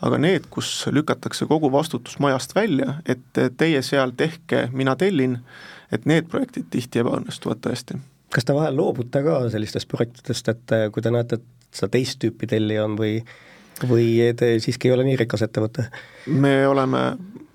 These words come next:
Speaker 1: päris palju loobunud projektidest, mida, millesse me ise ei usu. Et me ei ole nõus tegema inimestele selliseid asju, mida nendel tegelikult vaja ei ole või mis on väga ebatõhusad.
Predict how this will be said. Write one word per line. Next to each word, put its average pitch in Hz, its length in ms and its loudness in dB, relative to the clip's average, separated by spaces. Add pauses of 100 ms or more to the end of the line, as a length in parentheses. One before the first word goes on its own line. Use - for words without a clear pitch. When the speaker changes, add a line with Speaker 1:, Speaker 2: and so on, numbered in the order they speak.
(300)
Speaker 1:
päris 151 240 2
palju 135 240 0
loobunud 131 400 -2
projektidest, 135 640 -2
mida, - 160 -2
millesse 131 360 2
me 131 120 4
ise 135 160 2
ei 131 120 4
usu. 131 200 0 (680)
Et - 440 -2
me 131 160 4
ei 131 160 4
ole 139 160 2
nõus 135 240 -2
tegema - 380 -2 (100)
inimestele - 480 -4
selliseid 127 400 0
asju, - 320 -2
mida 120 160 -2
nendel 123 240 -2
tegelikult 127 440 -2
vaja 131 280 2
ei 117 160 -4
ole - 140 -2 (920)
või 131 240 4
mis 123 160 -2
on 123 80 0
väga 131 240 2
ebatõhusad. 123 540 -4